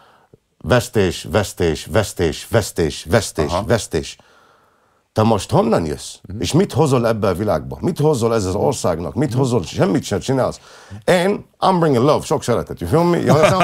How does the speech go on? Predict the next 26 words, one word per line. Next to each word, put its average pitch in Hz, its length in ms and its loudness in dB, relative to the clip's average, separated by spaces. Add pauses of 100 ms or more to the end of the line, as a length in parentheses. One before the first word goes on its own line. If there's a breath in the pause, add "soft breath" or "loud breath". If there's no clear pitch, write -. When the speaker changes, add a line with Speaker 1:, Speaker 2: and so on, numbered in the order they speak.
(160)
Speaker 1:
én 156 120 4
tudom, - 220 4
hogy 147 140 0
mit 139 140 -2
hozok, 120 300 -2
you 110 100 -2
feel 180 120 4
me? 202 100 0
So, 175 200 2 (760 loud breath)
ha 165 100 2
nem 233 180 4
csinálsz 196 320 2
semmit 190 260 0
magadnak, 165 520 2
nem 160 160 0
érdekel, 101 360 0
mit 82 100 -4
mondasz 76 240 -4
Speaker 2:
Aha. 117 80 -6
Speaker 1:
nekem, 82 220 -4
you 80 100 -4
feel 98 160 -2
me? 95 160 -2
We 127 140 0
thugging, 90 320 0
man. 82 220 -4